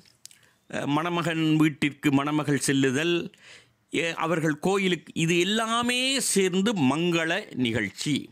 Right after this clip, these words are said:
ஆனால் மங்களம் என்று சொன்னால் அந்த மங்கள நிகழ்ச்சியிலே பயன்படுத்துகின்ற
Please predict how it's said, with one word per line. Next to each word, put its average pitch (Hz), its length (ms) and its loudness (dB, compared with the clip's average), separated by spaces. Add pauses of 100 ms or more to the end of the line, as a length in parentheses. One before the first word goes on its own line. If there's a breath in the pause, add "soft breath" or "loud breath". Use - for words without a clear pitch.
(480)
ஆனால் 127 520 -4 (340)
மங்களம் 175 600 -2 (100)
என்று 131 280 -2
சொன்னால் 120 460 -4
அந்த 131 320 -4
மங்கள 185 500 -2
நிகழ்ச்சியிலே 151 880 -2
பயன்படுத்துகின்ற 131 1000 -2